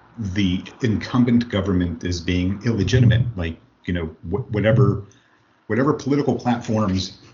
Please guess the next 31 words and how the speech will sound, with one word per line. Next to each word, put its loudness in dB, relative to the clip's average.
or, 2
or, -2
yeah, 2
political -4
platforms -4
or -6
concepts -4
or 0
ideas 0
either 0
side -2
has, -4
um, -2
it, 0
they 2
can't 2
get -4
purchased 0
because -2
the 2
other 0
group -4
is -2
there. 0
So 0
they 2
tend 0
to 2
look 0
at 0
it, -2